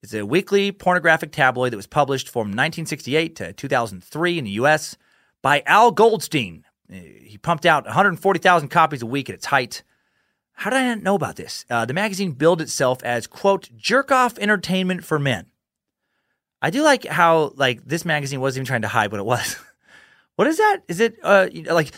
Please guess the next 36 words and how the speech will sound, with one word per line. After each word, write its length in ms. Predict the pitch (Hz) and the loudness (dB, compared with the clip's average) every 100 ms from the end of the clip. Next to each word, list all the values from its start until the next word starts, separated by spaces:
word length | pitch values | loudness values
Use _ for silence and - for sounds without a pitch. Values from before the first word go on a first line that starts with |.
| - | -2
like, 120 | 175 | 0
you 140 | 269 | 0
can't, 580 | 214 - 554 415 - 170 - _ _ | -2 -4 -4 -8 -10 -10 -12 _ _
<laughs> 260 | _ _ | _ _
you 140 | 220 233 | -4 -2
can't 340 | 269 285 208 | 2 0 2
justify 460 | 196 185 202 208 185 | 0 0 2 4 4
reading 420 | 131 143 156 156 | 2 -2 -4 -4
something 380 | 160 143 151 147 | -4 -2 -4 -4
for 140 | 131 | -2
the 120 | 113 | 0
articles 600 | 107 123 160 170 165 - | 0 0 -2 -4 -6 -12
when 160 | 135 131 | -6 -4
it's 160 | 123 113 | -4 -8
billed 500 | 101 147 147 143 156 - | 0 4 6 4 0 -2
as 380 | 135 131 120 101 | 2 2 2 -4
jerk-off 460 | - 127 123 107 | -2 0 0 -2
entertainment 380 | 107 107 107 95 | -4 -6 -8 -8
for 100 | 101 | -10
men. 140 | 92 - _ _ _ _ | -12 -14 _ _ _ _
Uh, 300 | 127 127 123 - | 0 2 2 2
Al 280 | 151 180 180 | 4 4 4
also 380 | 143 156 156 131 | 2 0 -2 -4
briefly 400 | 139 131 139 127 | -4 -4 -4 -2
published 400 | 143 127 120 117 | 0 -2 -4 -8
the 60 | |
far 280 | - 156 147 | 2 4 4
less 220 | 165 233 | 2 0
successful 600 | 147 - 110 - 117 - 104 | -2 -4 -4 -4 -10 -10 -6
Bitch 320 | 151 196 - | -2 -2 -4
and 220 | 143 131 | -6 -6
Smut 380 | - - 208 240 | -6 -2 0 0
magazines 580 | 127 90 92 92 101 131 | -2 -8 -10 -10 -10 -10
in 100 | 113 | -8
nineteen 280 | 120 117 110 | -8 -8 -6
seventy-four. 560 | 113 98 - 165 135 | -4 -6 -2 0 0